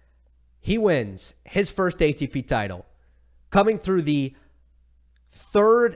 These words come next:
ever final between qualifiers since the A T P launched in nineteen ninety, taking out Facundo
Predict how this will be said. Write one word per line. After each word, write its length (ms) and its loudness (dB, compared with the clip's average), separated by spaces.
ever 380 -2
final 520 0
between 380 -6
qualifiers 1120 -2
since 280 -4
the 200 -6
A 140 0
T 220 -6
P 280 -4
launched 680 -2
in 160 -8
nineteen 460 -6
ninety, 500 -6
taking 260 -2
out 220 -2
Facundo 680 -4